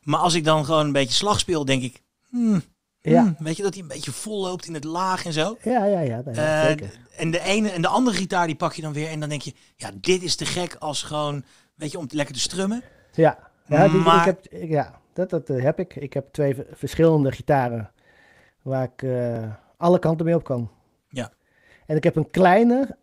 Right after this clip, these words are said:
Speaker 2: eh, Santa Cruz, dus een triple O. Dus eigenlijk
Speaker 1: Ja.
Speaker 2: een klein model. Ook voor kleine pinda's.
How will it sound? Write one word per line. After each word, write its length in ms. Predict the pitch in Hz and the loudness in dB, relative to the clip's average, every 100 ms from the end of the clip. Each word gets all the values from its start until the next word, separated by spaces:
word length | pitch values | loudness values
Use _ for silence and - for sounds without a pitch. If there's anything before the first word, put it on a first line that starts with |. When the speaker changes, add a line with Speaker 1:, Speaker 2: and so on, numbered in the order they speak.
| _ - | _ -4
Speaker 2:
eh, 220 | 156 147 | -2 0
Santa 280 | - 165 160 | -2 -2 -2
Cruz, 280 | - 202 - | 0 0 0
dus 160 | 131 | -4
een 120 | 131 | -6
triple 320 | - 160 147 131 | -4 -4 -4 -2
O. 320 | 151 220 - | -2 -2 -8
Dus 160 | - - | -16 -12
eigenlijk 300 | 135 131 - | -8 -4 -4
Speaker 1:
Ja. 0 | |
Speaker 2:
een 80 | - | 0
klein 180 | 147 151 | 0 0
model. 440 | 131 143 160 151 _ _ _ _ _ _ - | 0 0 0 -6 _ _ _ _ _ _ -12
Ook 140 | 143 | -10
voor 140 | - 170 | -10 -4
kleine 260 | 147 139 | -2 -2
pinda's. 680 | 131 160 151 151 143 - | -2 -2 0 -2 -4 -14